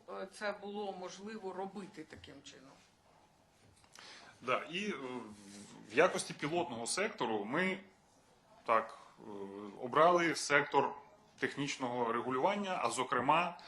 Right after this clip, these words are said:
Speaker 2: ще вужче, е, саме підсектор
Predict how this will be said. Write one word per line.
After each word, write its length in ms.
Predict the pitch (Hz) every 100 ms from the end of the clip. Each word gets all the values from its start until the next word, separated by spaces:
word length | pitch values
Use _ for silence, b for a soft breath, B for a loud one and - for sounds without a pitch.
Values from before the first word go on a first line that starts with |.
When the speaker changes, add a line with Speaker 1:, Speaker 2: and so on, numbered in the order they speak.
| B
Speaker 2:
ще 300 | - - 135
вужче, 480 | 120 139 190 - -
е, 420 | 139 123 113 113 107 107 101 101 107
саме 300 | - 113 110 -
підсектор 680 | 143 131 - 170 180 156 147